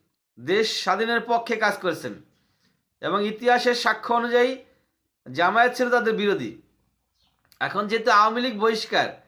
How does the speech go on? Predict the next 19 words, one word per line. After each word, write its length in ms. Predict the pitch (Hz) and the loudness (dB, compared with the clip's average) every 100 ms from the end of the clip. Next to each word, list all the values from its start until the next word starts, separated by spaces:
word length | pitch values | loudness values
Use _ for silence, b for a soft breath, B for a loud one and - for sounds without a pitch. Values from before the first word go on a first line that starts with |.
| _ _ _ _ _ - | _ _ _ _ _ -4
তখন 260 | 175 208 214 | -2 -2 -6
বিএনপি, 840 | 156 196 247 247 214 254 254 247 - _ _ - | -6 0 2 0 -2 -2 -2 -6 -16 _ _ -12
জাতীয় 380 | 123 180 185 240 | -2 0 2 2
পার্টি 360 | 233 233 240 226 | 4 2 2 -2
স্বাভাবিকভাবে 640 | 220 233 269 247 262 254 | 2 2 2 2 4 4
এখানে 240 | 240 240 | 4 -2
প্রশ্ন 340 | 240 233 226 226 | -2 0 0 -2
তুলতেই 400 | 240 220 226 202 | -4 -2 0 2
পারে, 320 | 156 113 - _ _ _ _ - | 2 0 -8 _ _ _ _ -14
"তা 80 | 202 | -10
তুমি 300 | 240 240 233 | -6 -4 -4
কিভাবে 380 | 233 233 233 | -2 2 4
এই 80 | 233 | 4
কথাটা 300 | 226 214 208 | 0 0 0
বললা?" 380 | 190 175 143 113 - _ _ _ _ _ _ _ _ _ _ _ _ _ _ _ _ | 2 0 0 -6 -10 _ _ _ _ _ _ _ _ _ _ _ _ _ _ _ _
তো 100 | 165 | -10
যাই 180 | 160 196 | 0 2
হোক, 100 | 240 | 4
এটা 500 | 226 220 233 240 - | 2 4 4 4 -2